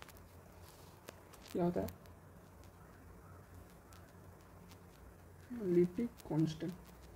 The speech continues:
समझ में आया? जिसका value क्या होता है? वन। किस, क्या होता है? Value वन। तो इसीलिए हम force को क्या छोड़ देते हैं? F is equals to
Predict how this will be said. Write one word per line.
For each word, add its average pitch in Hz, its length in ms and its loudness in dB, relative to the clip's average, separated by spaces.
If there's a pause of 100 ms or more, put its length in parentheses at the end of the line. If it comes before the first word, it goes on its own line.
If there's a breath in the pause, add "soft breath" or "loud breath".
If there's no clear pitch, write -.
(760 loud breath)
समझ 180 120 10
में 185 60 12
आया? 175 120 10
जिसका 170 300 8
value 175 240 12
क्या 175 160 8
होता 175 200 8
है? 196 120 10
वन। 156 320 8 (240)
किस, 196 100 2 (240)
क्या 175 100 8
होता 175 200 10
है? 208 120 6 (160)
Value 175 200 10
वन। 165 140 10 (340 loud breath)
तो - 60 10
इसीलिए 190 280 12
हम 185 120 12
force 180 280 12
को 175 100 4
क्या 175 240 10
छोड़ - 280 10
देते 170 180 12
हैं? - 320 6
F 180 260 10
is 165 100 12
equals 175 300 10
to 180 140 4